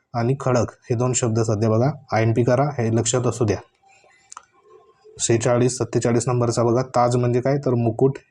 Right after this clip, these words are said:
किरीट. त्याग म्हणजे बलिदान, समर्पण. तीर्थ म्हणजे काय? पवित्र स्थान, धर्मस्थान.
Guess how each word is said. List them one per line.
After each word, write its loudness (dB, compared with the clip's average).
किरीट. 2
त्याग 2
म्हणजे 2
बलिदान, 2
समर्पण. 0
तीर्थ 2
म्हणजे 2
काय? 2
पवित्र 2
स्थान, -2
धर्मस्थान. 0